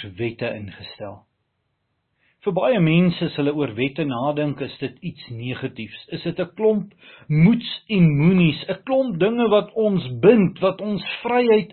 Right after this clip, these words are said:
inperk? Maar as die Here wette instel, dan is dit gewis nie om sy kinders te beperk of in te perk of te grendel nie,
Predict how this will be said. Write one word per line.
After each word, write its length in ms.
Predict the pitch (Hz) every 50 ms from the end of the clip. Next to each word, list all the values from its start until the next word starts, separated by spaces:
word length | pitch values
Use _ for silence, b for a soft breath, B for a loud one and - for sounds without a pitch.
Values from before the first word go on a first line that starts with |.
| -
inperk? 1000 | 214 220 240 240 220 170 - _ - 247 233 226 180 - - _ _ _ - - _ _ _ _ _ _ _ _ _ _ _ _ _ _ _ _ _ _ _ _ _ _ _ _ _ _ _ _ _ _
Maar 160 | - 208 202 208
as 160 | 202 - -
die 120 | 180 185
Here 260 | 175 196 233 247 214
wette 320 | 131 123 123 117 120 131 120 -
instel, 680 | 139 135 127 - - - 135 123 120 120 110 - - _ _ _ _ _ _ _ _ _ _ _ _ -
dan 200 | 143 147 170 180
is 260 | 185 185 175 - -
dit 200 | - 165 160 -
gewis 680 | - - 156 139 113 104 101 147 190 208 - - - -
nie 220 | 196 175 156 156 -
om 240 | 180 170 156 147 135
sy 240 | - - 147 131 117
kinders 500 | - 156 160 151 151 143 127 - - -
te 100 | - 110
beperk 600 | 107 117 113 - - - 139 131 127 139 - 123
of 120 | 120 - - - -
in 300 | 214 185 185 185 170 -
te 120 | 170 156 - -
perk 480 | - 147 131 120 - - _ _ - B B B B B B
of 220 | B 190 170 - - -
te 80 | 175 170
grendel 680 | - - - 165 190 214 226 214 185 123 101 95 95 92
nie, 180 | 90 85 _